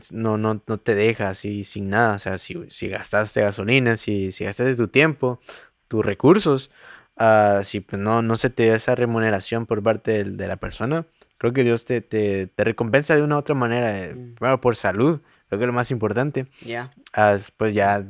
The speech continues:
Speaker 1: la, las cosas materiales, pues creo que ya vienen ya agregadas a eso.
Speaker 2: Ah, Dios
Speaker 1: Ya.
Speaker 2: me bendijo con esos
Speaker 1: Y sí.
Speaker 2: gratis <laughs> C D.
Speaker 1: <laughs> Y,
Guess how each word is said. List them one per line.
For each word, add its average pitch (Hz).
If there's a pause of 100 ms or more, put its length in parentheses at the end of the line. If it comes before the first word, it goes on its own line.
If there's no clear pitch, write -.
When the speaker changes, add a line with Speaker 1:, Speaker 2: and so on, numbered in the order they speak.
Speaker 1:
la, 92
las 95
cosas 107
materiales, 104
pues 98
creo 110
que 110
ya 107
vienen 107
ya 104 (1120)
agregadas 120
a 95
eso. 101 (140)
Speaker 2:
Ah, 156
Dios 120
Speaker 1:
Ya. 143
Speaker 2:
me 127
bendijo 123
con 120
esos -
Speaker 1:
Y 101
sí. 131
Speaker 2:
gratis 123
<laughs> -
C 131
D. - (340)
Speaker 1:
<laughs> -
Y, 127